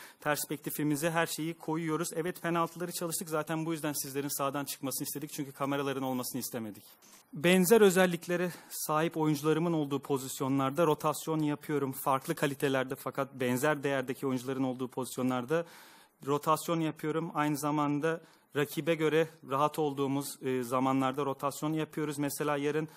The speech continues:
Mert oynayacak, son maçta oynamamıştı. Çağlar Söyüncü de son maçta ilk on birde değildi. O da yarınki maça başlayacak.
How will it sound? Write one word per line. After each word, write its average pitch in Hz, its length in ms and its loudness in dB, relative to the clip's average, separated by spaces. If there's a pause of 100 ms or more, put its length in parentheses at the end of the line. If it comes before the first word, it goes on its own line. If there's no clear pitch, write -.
(140)
Mert 160 320 2
oynayacak, 143 400 0
son 143 180 -4
maçta 143 320 -2
oynamamıştı. 143 680 -2 (420)
Çağlar 143 380 2
Söyüncü 151 300 0
de 156 80 2
son 147 220 2
maçta 147 300 2
ilk 139 160 -8
on 143 160 0
birde 139 240 -4
değildi. 139 260 -4
O 143 100 -2
da 147 60 -2
yarınki 139 360 -2
maça 135 280 -6
başlayacak. 135 600 -6